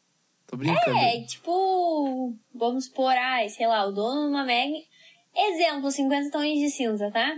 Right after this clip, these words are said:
Speaker 2: O Christian Grey.
Speaker 1: Boa, boa.
Speaker 2: Ele seria um belo sugar daddy. Porque ele
Speaker 1: Mas
Speaker 2: tem
Speaker 1: ele
Speaker 2: dinheiro
Speaker 1: não,
Speaker 2: pra
Speaker 1: mas ele
Speaker 2: caralho.
Speaker 1: não é?
Speaker 2: Não,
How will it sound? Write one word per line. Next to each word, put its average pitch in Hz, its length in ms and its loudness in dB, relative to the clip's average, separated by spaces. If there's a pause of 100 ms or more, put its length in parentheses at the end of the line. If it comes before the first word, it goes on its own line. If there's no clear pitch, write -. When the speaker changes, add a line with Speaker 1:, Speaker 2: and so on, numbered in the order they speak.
Speaker 2:
O 254 80 -10
Christian 262 420 -2
Grey. 208 280 0
Speaker 1:
Boa, 135 440 0 (360)
boa. 110 360 -6 (760)
Speaker 2:
Ele 302 320 0
seria 285 240 0
um 277 160 0
belo 254 360 0
sugar 311 320 -2
daddy. 311 400 -4 (800)
Porque - 200 -8
ele 233 80 -2
Speaker 1:
Mas - 80 -4
Speaker 2:
tem 143 60 0
Speaker 1:
ele - 80 2
Speaker 2:
dinheiro - 180 2
Speaker 1:
não, 123 60 -2
Speaker 2:
pra 120 80 2
Speaker 1:
mas - 80 -6
ele 294 100 2
Speaker 2:
caralho. 135 480 4
Speaker 1:
não 123 180 2
é? 185 300 2 (640)
Speaker 2:
Não, 320 420 0